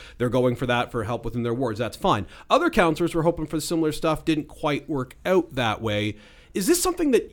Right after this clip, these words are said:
you think that we should be spending money on? Like, clearly there's an issue here,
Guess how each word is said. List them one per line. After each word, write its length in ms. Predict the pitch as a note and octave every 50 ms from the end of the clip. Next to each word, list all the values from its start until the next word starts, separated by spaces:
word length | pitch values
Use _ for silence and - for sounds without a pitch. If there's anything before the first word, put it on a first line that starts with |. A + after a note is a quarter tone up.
| -
you 180 | E3+ F3 F3 F#3+
think 320 | F3+ - - G3+ G3 F#3 - E3+
that 140 | E3+ E3
we 120 | D3+ D#3 C#3+
should 300 | - - - F3+ E3 D3
be 100 | E3 D#3+
spending 380 | - - F3+ E3 E3 D#3+ D3+
money 240 | C#3+ D3+ D3+ D3+ D3+
on? 180 | D3 C#3+ D3 D3+
Like, 140 | D3 C#3 -
clearly 680 | - - A3 B3 C#4+ D#4 C#4+ G#3 E3 C#3+ C#3+ C3 - - - - _ - -
there's 280 | C3+ E3+ E3+ D#3+ C#3
an 80 | - A2+
issue 260 | C#3+ D#3 - - B2+ G#2+
here, 320 | G2+ A#2+ G2+ G2 F2+